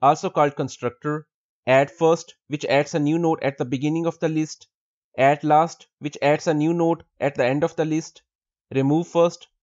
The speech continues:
which removes the first node from the list, remove last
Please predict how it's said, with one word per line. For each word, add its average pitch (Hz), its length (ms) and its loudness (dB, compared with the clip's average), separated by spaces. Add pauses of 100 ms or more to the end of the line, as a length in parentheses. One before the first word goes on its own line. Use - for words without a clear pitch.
(140)
which 147 160 -8
removes 156 320 0
the 185 100 0
first 156 300 0
node 170 180 -2
from 151 220 -4
the 151 60 -2
list, 156 380 -4 (460)
remove 147 400 0
last 160 400 0